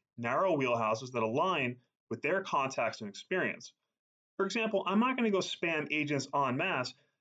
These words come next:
'cause I'll end up pitching agents who specialize in paranormal romance or something. What's my timing? I'm looking for a long-term interaction. I want an agent to represent the bulk of my work,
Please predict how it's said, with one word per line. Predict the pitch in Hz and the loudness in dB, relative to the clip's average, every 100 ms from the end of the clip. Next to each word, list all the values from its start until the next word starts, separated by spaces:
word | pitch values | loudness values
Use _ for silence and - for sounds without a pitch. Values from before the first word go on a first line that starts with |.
| _ - | _ -2
'cause | 208 | 0
I'll | 262 | 2
end | 233 | 2
up | - | 0
pitching | 202 196 180 | -2 0 0
agents | 165 180 151 | 0 2 0
who | 131 | -2
specialize | - 160 151 151 127 | -4 -2 0 0 0
in | 123 | -6
paranormal | - 143 135 120 120 | -4 0 2 2 2
romance | 143 180 170 117 - | 2 2 2 0 -4
or | - | -12
something. | - - _ _ _ _ _ _ _ | -14 -14 _ _ _ _ _ _ _
What's | 190 226 220 | 0 2 2
my | 180 170 | 2 2
timing? | - 101 92 - _ _ _ _ _ | -2 -4 -6 -12 _ _ _ _ _
I'm | 175 202 | 0 2
looking | 208 208 185 | 2 2 0
for | 165 | 2
a | 131 | 2
long-term | 131 151 165 - 139 127 | 2 2 0 -2 0 0
interaction. | 110 104 104 - 113 104 _ _ _ _ 123 | 2 2 0 -2 -6 -8 _ _ _ _ 0
I | 151 | 2
want | 180 190 | 2 2
an | 160 | 0
agent | 156 151 | 0 -2
to | 131 | 0
represent | 135 139 135 117 | 0 0 -2 -2
the | |
bulk | 120 202 202 | -2 -2 0
of | 156 | -2
my | 127 101 | 0 0
work, | 90 - | -4 -8